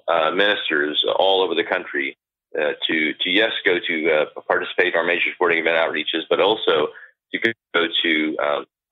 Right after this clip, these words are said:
uh, major public places in the areas that you're at. So if you're in, uh, you know, a major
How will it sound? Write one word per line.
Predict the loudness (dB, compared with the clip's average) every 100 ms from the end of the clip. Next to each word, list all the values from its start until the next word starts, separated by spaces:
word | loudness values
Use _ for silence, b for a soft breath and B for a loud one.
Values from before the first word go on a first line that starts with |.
| _
uh, | -2 -2 -2
major | 0 0 0
public | 0 0 0
places | 0 0 -2 -2
in | 0
the | 2
areas | 2 2 2 0
that | -2
you're | 2 2
at. | 2 -2 -4
So | -2
if | -2
you're | 0 0 0 -8 _ -2
in, | 0 2 0 -2 -8 _ _ -2
uh, | 2 2
you | 2
know, | 2
a |
major | 2 0